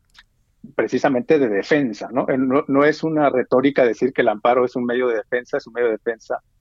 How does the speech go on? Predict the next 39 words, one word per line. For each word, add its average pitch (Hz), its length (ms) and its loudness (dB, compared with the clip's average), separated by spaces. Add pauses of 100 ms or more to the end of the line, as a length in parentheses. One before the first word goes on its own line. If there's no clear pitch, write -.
(280)
eh, 113 260 -2
principal 120 720 -2
en 135 60 -2
nuestro 113 200 -4
ordenamiento 107 520 -4
jurídico, 127 640 -2 (280)
y 120 100 -2
en 113 100 0
esa 123 220 0
medida, 120 380 0
pues, 110 180 -2
debe 117 200 2
ser, 113 300 -2 (260)
debe 117 260 2
ser 117 300 -2
custodiado, 113 580 2
debe 117 100 2
ser 123 180 2
resguardado 113 880 2 (380)
por 120 420 0
los 123 160 -4
poderes 110 380 -4
públicos 123 560 -2
también 110 440 -6
en, 107 400 -8
en 113 100 -10
las 107 140 2
maneras 113 360 0
en 117 80 -4
las 107 120 -4
que - 80 -20
se 117 100 -4
aproximan 123 460 -4
a 104 60 -2
su - 140 -6
acotamiento, 120 720 -4
como 101 200 -8
lo 101 140 -4
digo 113 420 -4